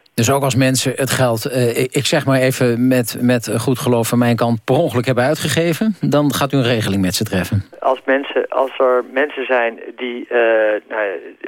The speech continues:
Speaker 2: waar, er zijn ook mensen waarbij een deel van het geld gewoon die dag is afgeschreven zonder dat ze dat zelf hebben besloten.
Speaker 1: Ja,
Speaker 2: En
Speaker 1: want
Speaker 2: als het om een
Speaker 1: als je
Speaker 2: klein
Speaker 1: schulden
Speaker 2: bedrag
Speaker 1: hebt
Speaker 2: gaat,
Speaker 1: bijvoorbeeld, ja.
Speaker 2: Ja, en als het om een klein bedrag gaat onder de duizend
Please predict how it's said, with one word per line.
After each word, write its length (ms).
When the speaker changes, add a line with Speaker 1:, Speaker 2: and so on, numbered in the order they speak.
Speaker 2:
waar, 180
er 120
zijn 160
ook 120
mensen 260
waarbij 280
een 120
deel 200
van 120
het 100
geld 300
gewoon 360
die 140
dag 260
is 120
afgeschreven 540
zonder 200
dat 120
ze 60
dat 160
zelf 200
hebben 280
besloten. 480
Speaker 1:
Ja, 160
Speaker 2:
En 60
Speaker 1:
want 40
Speaker 2:
als 100
het 140
om 60
een 80
Speaker 1:
als 80
je 60
Speaker 2:
klein 120
Speaker 1:
schulden 200
Speaker 2:
bedrag 180
Speaker 1:
hebt 60
Speaker 2:
gaat, 140
Speaker 1:
bijvoorbeeld, 340
ja. 280
Speaker 2:
Ja, 100
en 100
als 100
het 140
om 100
een 60
klein 280
bedrag 300
gaat 180
onder 200
de 80
duizend 260